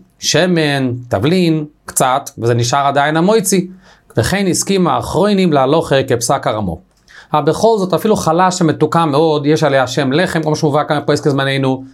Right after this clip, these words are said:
מברכים עליה המויצי. גם לדעת סבס יוסף. עכשיו עוברים, עוברים לשיטה השלישית,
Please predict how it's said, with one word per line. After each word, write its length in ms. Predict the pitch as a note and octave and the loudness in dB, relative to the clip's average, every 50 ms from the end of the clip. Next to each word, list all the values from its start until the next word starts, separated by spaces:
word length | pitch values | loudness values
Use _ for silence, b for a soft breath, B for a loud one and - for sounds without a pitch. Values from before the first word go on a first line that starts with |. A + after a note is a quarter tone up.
| B B - C3 | B B -4 -2
מברכים 360 | B2+ B2+ B2 - D#3 D3 C3+ | -2 -2 0 0 -2 0 0
עליה 280 | B2 B2+ B2 B2 B2 A#2+ | 0 0 0 0 0 -2
המויצי. 480 | A#2+ A#2+ G#2+ F#2+ F2+ F2+ - - F2 E2 _ _ _ _ _ _ _ _ _ _ _ _ _ _ _ - - - | -2 -2 0 0 -2 -2 -4 -6 -8 -8 _ _ _ _ _ _ _ _ _ _ _ _ _ _ _ -20 -16 -6
גם 220 | - D3+ D3 C#3+ C3 | -2 -2 -2 -2 -2
לדעת 200 | B2+ C3+ C3+ C3 | 0 0 0 0
סבס 320 | C3+ B2 A2+ A2 - - | -2 -2 -2 -2 -2 -2
יוסף. 340 | - - - - - - - _ _ _ B B B B B B B B B B | -4 -6 -6 -8 -12 -18 -20 _ _ _ B B B B B B B B B B
עכשיו 320 | - C3+ A2+ - F3 F3+ F3 | -6 -6 -2 0 0 0 2
עוברים, 220 | F3 F3 F3 F3 | 2 2 2 2
עוברים 320 | F3 E3+ D3+ C#3+ D3+ F3 F3 | 2 0 2 2 2 2 0
לשיטה 360 | D#3+ - D#3+ D3+ D#3+ D#3 D#3 | 0 0 -2 0 0 0 0
השלישית, 500 | D#3 - D#3 D#3 - - D#3 - - | -2 0 0 0 0 2 0 -2 -2